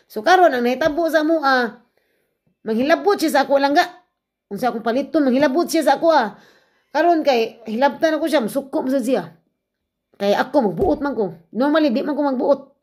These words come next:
So, naka-conflict mi na napita. So, so, wa siya mahimo. Bis-, gusto siya manghilabot sa ako, ah. Di na lang ko siya manghilabot na ko. Kay,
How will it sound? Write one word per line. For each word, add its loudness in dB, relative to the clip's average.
So, -2
naka-conflict 0
mi -2
na 0
napita. -2
So, 0
so, -2
wa 4
siya 2
mahimo. 0
Bis-, -12
gusto -6
siya -4
manghilabot 0
sa -2
ako, -2
ah. 2
Di -6
na -4
lang -6
ko -4
siya -2
manghilabot 0
na -6
ko. -2
Kay, 0